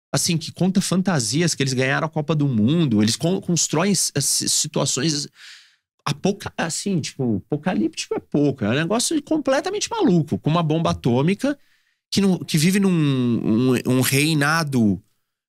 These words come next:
é, hermético, fechado. É, e aí você vai pra última de todas, que é a mais forte, que é a China, que é uma grande máquina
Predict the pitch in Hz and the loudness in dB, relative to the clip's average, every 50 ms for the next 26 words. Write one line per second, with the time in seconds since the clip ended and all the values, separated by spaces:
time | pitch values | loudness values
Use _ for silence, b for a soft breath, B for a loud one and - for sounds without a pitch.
0 | _ - 113 120 - - 143 147 139 127 117 117 135 151 156 - - 143 - 147 | _ -2 -2 -2 0 2 0 0 2 0 0 0 0 -2 -4 -4 -6 -6 -4 -4
1 | 127 - 139 127 - - - - 110 104 101 101 107 127 185 269 - - _ _ | -2 -2 0 0 0 0 -2 -2 0 0 0 0 0 0 0 0 -2 -4 _ _
2 | _ _ _ B B B B B B B B B B B B B _ _ _ _ | _ _ _ B B B B B B B B B B B B B _ _ _ _
3 | _ - 151 156 156 156 160 156 156 160 170 165 - _ - 196 202 208 220 269 | _ 0 2 2 2 2 2 2 2 0 0 -2 -6 _ 0 2 2 2 2 2
4 | - - 294 330 330 330 330 403 349 214 220 240 - - - 165 160 143 131 120 | 0 0 0 -2 0 0 0 0 2 2 2 2 2 2 2 0 0 0 0 -2
5 | - 135 117 113 117 117 90 - - - - 151 135 113 113 113 110 - - - | 0 2 2 2 2 2 0 -2 -2 -2 -2 -2 0 0 0 0 0 -2 -2 -2
6 | 107 95 92 95 - - - - 254 - _ _ _ _ _ _ _ _ _ - | 0 0 0 0 -2 -4 -6 -8 -8 -10 _ _ _ _ _ _ _ _ _ -4
7 | 214 202 208 - - - 120 101 92 98 - _ _ _ _ _ _ _ _ _ | -4 -2 -2 -2 -4 -4 -4 -6 -6 -8 -12 _ _ _ _ _ _ _ _ _
8 | _ _ _ _ _ _ _ _ _ _ _ _ _ _ - - - 247 - 107 | _ _ _ _ _ _ _ _ _ _ _ _ _ _ -8 -4 -2 0 0 0
9 | 104 113 139 151 143 117 104 101 104 110 110 113 123 135 127 127 139 135 113 - | 0 0 -2 -2 -4 -4 -6 -4 -2 0 2 2 2 0 -2 -2 -2 0 0 0
10 | - 156 143 - - - 107 107 123 156 170 | 0 -2 -4 -6 -6 -4 -2 -2 -2 -4 -6